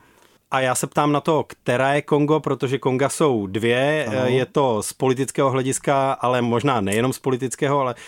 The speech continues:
Speaker 1: třeba i z přírodovědeckého, eh, dobré
Speaker 2: Eh.
Speaker 1: specifikovat, které je které.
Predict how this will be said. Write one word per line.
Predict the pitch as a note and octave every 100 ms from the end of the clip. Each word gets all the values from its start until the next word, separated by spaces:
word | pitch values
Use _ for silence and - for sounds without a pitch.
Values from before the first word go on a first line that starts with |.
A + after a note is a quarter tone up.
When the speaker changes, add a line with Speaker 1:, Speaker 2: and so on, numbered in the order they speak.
| -
Speaker 1:
třeba | - A#2+
i | B2
z |
přírodovědeckého, | - - A#2 A#2+ A#2+ B2+ B2 - C3 C3+ C3 A#2 B2 A#2+
eh, |
dobré | A#2 A#2 B2+ B2+ A#2 G#2+ - - - - -
Speaker 2:
Eh. | B2
Speaker 1:
specifikovat, | G#2+ G#2 C3 C#3 A2+ B2+ C#3 - -
které | - B2 C3+
je |
které. | C3+ B2 G2 F#2